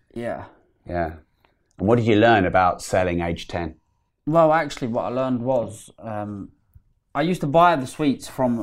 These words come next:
Speaker 1: a sweet shop, but I wasn't the first person doing it. I'd just see somebody doing it thinking, "Right, what a brilliant idea that is." And I used to buy the sweets out of a sweet shop, and then I fell on top of a cash and carry, which was a brilliant learning curve for me,
Speaker 2: Mm.
Speaker 1: because then I
Speaker 2: Yeah.
Speaker 1: found out where the sweet shops was,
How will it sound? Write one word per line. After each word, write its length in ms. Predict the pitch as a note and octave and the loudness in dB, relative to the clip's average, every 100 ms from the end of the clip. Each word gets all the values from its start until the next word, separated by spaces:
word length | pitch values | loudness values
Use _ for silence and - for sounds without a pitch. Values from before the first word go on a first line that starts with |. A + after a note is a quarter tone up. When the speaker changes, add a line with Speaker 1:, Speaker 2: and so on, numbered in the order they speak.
| - | -8
Speaker 1:
a 40 | |
sweet 260 | - D3 C3 | -6 -4 -4
shop, 100 | B2+ | -4
but 80 | C3+ | 2
I 80 | G3 | 4
wasn't 300 | B3 G3 C#3 | 4 0 -4
the 60 | B2+ | 2
first 280 | E3 D3 | 4 6
person 300 | D3+ B2 A#2 | 4 0 0
doing 260 | A2 E3 A#2 | -2 0 -2
it. 80 | - | -2
I'd 200 | A#2 C#3+ | 0 0
just 160 | C#3+ - | -2 -2
see 180 | D3 | -2
somebody 400 | D3 C3 A2 G2+ | -2 -4 -6 -6
doing 220 | A2 D3+ B2+ | -4 -2 -4
it 100 | - | -6
thinking, 340 | G#2+ G#2 A2 | -10 -8 -4
"Right, 260 | C#3 A2 - | -2 -4 -8
what 160 | A#2+ | -10
a 20 | - | -8
brilliant 300 | A#2+ A2+ G2+ | -8 -6 -6
idea 380 | A2 G2+ G#2+ | -6 -6 -6
that 220 | A2+ A#2 F2+ | -4 -6 -8
is." 160 | F#2+ - - - - _ - | -18 -20 -20 -20 -20 _ -10
And 140 | A#2+ B2+ | -6 -2
I 180 | D3 | 0
used 380 | F3 F3+ D#3+ - | 0 -2 -4 -8
to 220 | D3 C#3 B2 | 0 0 2
buy 260 | C#3+ D3 | 4 4
the 120 | B2+ | 2
sweets 380 | B2 D3+ C#3+ - | -6 -4 -4 -2
out 160 | B2 F#2 | -2 -2
of 60 | |
a 40 | A2 | -6
sweet 320 | - D#3 - | -6 -6 -6
shop, 320 | - D2 - _ _ _ - | -10 -12 -14 _ _ _ -10
and 220 | A2+ A#2+ | -4 0
then 280 | C3+ B2+ A#2+ _ B2 | 2 2 0 _ 0
I 180 | D3 | 0
fell 220 | D#3+ C3+ A#2 | 2 0 0
on 120 | G#2+ | -4
top 200 | A2 G#2 | -8 -10
of 80 | F2+ | -12
a 80 | G#2 | -8
cash 280 | A2+ - | -10 -10
and 120 | - - | -12 -8
carry, 320 | B2+ B2+ F#2 | -6 -6 -8
which 240 | F2 - | -12 -12
was 120 | B2 A2+ | -10 -10
a 60 | |
brilliant 580 | A2 B2 F#3 E3 A2+ G2+ | -6 0 2 4 0 -4
learning 440 | A#2+ C#3 C#3 A#2+ | -2 0 2 0
curve 300 | A2+ B2 A2+ | -2 -2 -2
for 140 | - B2 | -4 -2
me, 220 | D3+ D3 | 0 0
Speaker 2:
Mm. 40 | |
Speaker 1:
because 260 | G#2+ G#2 A2 | -2 -10 -2
then 160 | C#3+ D3 | 0 2
I 160 | E3 | 2
Speaker 2:
Yeah. 60 | F#3+ | 2
Speaker 1:
found 360 | - B2 A2 | 0 -2 0
out 120 | A#2+ B2 | -2 -2
where 100 | C3+ | -4
the 80 | C3 | -4
sweet 300 | - A3+ F3 | 0 0 0
shops 420 | E3+ - - - | -4 -4 -8 -12
was, 340 | G#2 F2+ - | -12 -12 -18